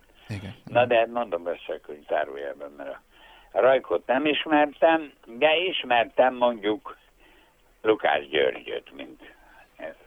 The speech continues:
Speaker 2: közismert. Engem úgy, mint Lukács tanítványt tartanak számon. Nem tudom ma már végig gondolni, hogy mi az, amit tőle tanultam, talán semmit. De minden esetre szerettem nagyon az öreg személyét,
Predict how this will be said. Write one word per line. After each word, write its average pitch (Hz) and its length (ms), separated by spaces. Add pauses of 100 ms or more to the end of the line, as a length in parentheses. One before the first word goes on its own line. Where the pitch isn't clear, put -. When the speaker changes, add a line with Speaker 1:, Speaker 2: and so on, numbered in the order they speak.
Speaker 2:
közismert. 87 760 (880)
Engem 85 360
úgy, 73 200
mint 71 220
Lukács - 580
tanítványt 67 840
tartanak 73 640
számon. 110 220
Nem 113 220
tudom 69 460
ma 67 100
már 67 380 (360)
végig 71 300
gondolni, 69 640 (340)
hogy 78 160
mi 85 180
az, 73 140
amit 71 260
tőle 69 360
tanultam, 85 920 (300)
talán 95 360
semmit. 71 460 (440)
De 90 280
minden 92 320
esetre 78 360
szerettem 71 560
nagyon 67 320
az 69 140
öreg 80 500
személyét, 127 680